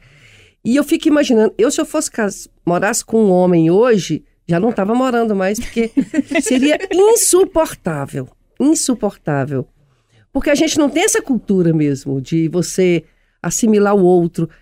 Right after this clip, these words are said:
Speaker 1: respeitar o outro. Você vai até um certo ponto. Mas o que que tava aconte-, o que acontecia antes da pandemia? Você ti-, você tinha uma válvula de escape. Aí você discute com o companheiro à noite,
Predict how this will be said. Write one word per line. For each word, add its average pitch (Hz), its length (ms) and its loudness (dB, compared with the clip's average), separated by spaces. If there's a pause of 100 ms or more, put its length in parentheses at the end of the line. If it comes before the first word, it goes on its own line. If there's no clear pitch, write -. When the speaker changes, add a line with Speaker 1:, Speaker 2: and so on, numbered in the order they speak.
Speaker 1:
respeitar 185 500 -2
o 185 80 2
outro. 175 480 2 (360)
Você 226 220 -2
vai 262 140 0
até 302 160 -6
um 339 80 -2
certo 311 340 -2
ponto. 196 440 0 (260)
Mas 240 140 0
o 285 60 -4
que 330 120 -2
que 320 80 -8
tava 277 200 -2
aconte-, 269 360 -4
o 214 100 2
que - 100 -4
acontecia 202 600 0
antes 180 120 -2
da 185 80 -2
pandemia? 175 460 0
Você 226 160 -2
ti-, - 260 -16
você 214 160 -2
tinha 208 180 -2
uma 247 80 0
válvula 208 320 -2
de 220 80 -10
escape. 285 440 -4 (420)
Aí 185 140 0
você 247 260 0
discute 320 400 -2
com 302 120 0
o 269 40 0
companheiro 247 520 2
à 226 80 2
noite, 277 600 2